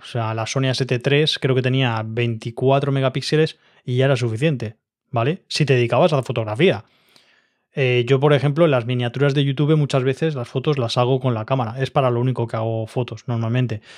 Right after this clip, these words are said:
Pero alguna vez he probado a hacer fotos y tal a cosas y para mí son más que suficientes. Con un objetivo bueno salen unas fotazas que te cagas. E incluso si las vas a imprimir pero no súper grandes,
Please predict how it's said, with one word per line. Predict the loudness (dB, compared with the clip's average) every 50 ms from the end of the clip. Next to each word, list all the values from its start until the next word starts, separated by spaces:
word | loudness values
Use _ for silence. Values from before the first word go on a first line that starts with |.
| -20 -20 -12 _
Pero | 0 2 4 4 4
alguna | 4 4 4 4 4
vez | 4 4 2
he | 0
probado | 0 2 2 4 4 4
a | 2
hacer | 2 -2 -6 -10
fotos | -8 -8 -8 -6 -6 -6 -6
y | -4
tal | -6 -4 -4
a | -6 -6
cosas | -6 -6 -2 -2 -2 -2 -2 -6 _ _ _ _ _
y | -10 -8 -4
para | -4 -4 -4
mí | -4 -6
son | -4 -2 0 0 0 -2 -2
más | -2 0 0 0 0
que | 0 -2
suficientes. | -2 -2 -2 -4 -2 0 0 -2 -2 -2 -6 -10 -8
Con | -4 0 2 2
un | 2
objetivo | 2 2 2 0 0 2 0 0
bueno | 0 0 0 0 -2
salen | -2 -2 -2 -2
unas | -2 -2 -4 -4
fotazas | -6 -4 -2 -2 -2 -2 -2 -4 -4 -6 -8 _ -20 -20 -20 _ _ _ _
que | -2 -2 0
te | 0 0
cagas. | 0 0 0 0 -4 -12 -14 _ -20 -20 _ -8
E | -2 0 0
incluso | 2 0 0 0 -2 -2 0 2 2 2 2 0 -8
si | -6 -2 0 0
las | 0 0 2
vas | 0 0 2
a | 0
imprimir | 0 0 0 0 0 0 0
pero | -2 -4 -4
no | -2 -2 -4
súper | -2 -2 -2 -2 0 0 0
grandes, | 0 0 0 0 0 0 -2 -4 -6 -10